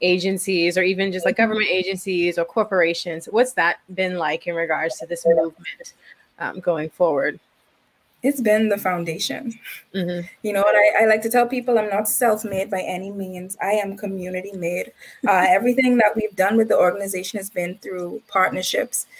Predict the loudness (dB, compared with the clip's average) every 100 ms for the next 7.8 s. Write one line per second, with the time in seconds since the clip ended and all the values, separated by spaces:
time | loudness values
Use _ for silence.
0 | -18 -4 2 4 6 6 6 6 4 4
1 | 4 4 2 2 2 2 0 0 2 2
2 | 2 2 4 2 2 0 -2 -2 -4 -4
3 | 0 0 2 4 4 4 2 -4 -8 -6
4 | 0 0 -2 -10 -20 -2 0 0 0 -2
5 | 0 -2 0 2 2 -2 -2 0 0 2
6 | 2 2 0 2 2 2 -2 -6 -2 -2
7 | 0 0 -2 -4 -8 -6 -6 -8